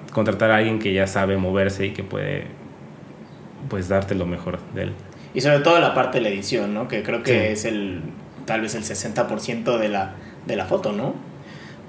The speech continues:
Speaker 1: Pues sí, no sabría bien dividirlo todavía, no me decido a veces,
Speaker 2: <laughs>
Speaker 1: pero creo que sí importa un poco más todavía la foto,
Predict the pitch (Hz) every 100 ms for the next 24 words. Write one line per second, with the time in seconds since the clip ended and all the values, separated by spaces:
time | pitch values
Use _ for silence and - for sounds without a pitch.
0 | - 120 - - 107 143 143 151 143 143
1 | 147 143 139 117 120 127 120 123 120 123
2 | 104 113 113 110 - - - - - 113
3 | 110 120 143 123 123 110 123 113 123 113
4 | 117 107 107 110 113 104 101 95